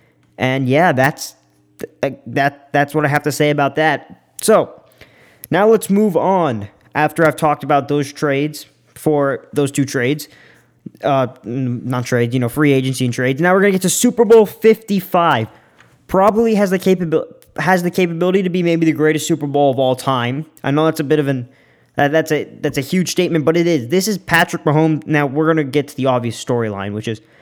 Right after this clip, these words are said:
Patrick Mahomes versus Tom Brady. You know, this is like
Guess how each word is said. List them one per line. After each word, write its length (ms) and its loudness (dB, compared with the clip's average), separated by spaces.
Patrick 340 2
Mahomes 380 -2
versus 260 -4
Tom 280 -2
Brady. 300 -2
You 60 -2
know, 100 6
this 200 2
is 140 0
like 340 2